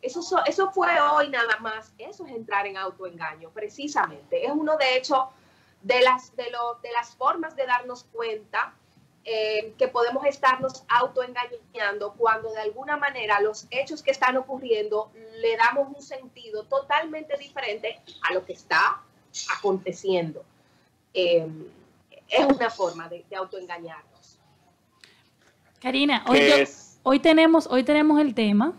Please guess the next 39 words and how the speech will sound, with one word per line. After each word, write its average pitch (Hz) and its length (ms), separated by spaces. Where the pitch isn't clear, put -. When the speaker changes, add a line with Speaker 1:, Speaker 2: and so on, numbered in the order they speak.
Speaker 2:
vol-, 214 340
volviendo 202 360
a 226 40
repetir, 214 560
tenemos 226 340
el 254 120
tema 233 260
del 214 100
autoengaño 208 720
y 220 120
sus 220 160
cien 214 260
caras. 165 540
Pero 240 320
creo 226 200
que 262 80
Marcela 254 300
iba 247 160
para, 233 300
para 226 160
esa 247 160
pregunta, 240 600
¿qué 277 380
es - 260
el 233 140
autoengaño? 220 800
Speaker 3:
Exacto, 95 500
definamos 110 680
qué 127 140
es 127 120
el 123 220
Speaker 2:
¿Qué 269 120
es 285 100
el 294 120
Speaker 3:
autoengaño 240 320
para - 160
Speaker 2:
autoengaño? 104 120
Speaker 3:
poder 95 260
empezar. 113 420